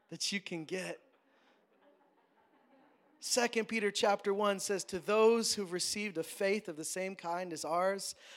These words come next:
by the righteousness of our God and Savior Jesus Christ, grace and peace be multiplied to you." Hallelujah. Do you want grace and peace be multiplied to you?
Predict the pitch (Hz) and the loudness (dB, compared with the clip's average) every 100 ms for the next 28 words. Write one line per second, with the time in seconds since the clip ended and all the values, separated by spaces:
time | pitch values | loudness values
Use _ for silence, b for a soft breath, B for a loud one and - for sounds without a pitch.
0 | B 175 165 165 170 202 214 220 208 175 | B 2 4 4 4 4 0 -2 -2 -2
1 | 160 139 175 190 175 165 180 180 185 165 | -6 -4 0 0 0 -4 -6 -6 -6 -8
2 | 170 185 190 180 - 151 139 143 - B | -8 -8 -6 -8 -6 -8 -6 -6 -10 B
3 | B B 175 202 226 220 - 175 165 - | B B 0 2 2 0 -2 -6 -6 -6
4 | 196 214 - - 170 156 160 185 220 226 | -6 -4 -6 -8 -10 -8 0 4 4 0
5 | 208 - 208 208 208 - 185 170 156 139 | -8 0 2 2 0 -8 -10 -6 -6 -6
6 | 131 b b b - 208 220 214 226 196 | -10 b b b 2 4 6 4 2 0
7 | 190 226 233 220 170 214 233 - 190 214 | -4 -2 0 -2 0 0 0 -4 -10 -10
8 | - 175 165 175 196 208 220 220 214 220 | -8 -8 2 2 2 -2 0 0 0 -4
9 | 226 | -4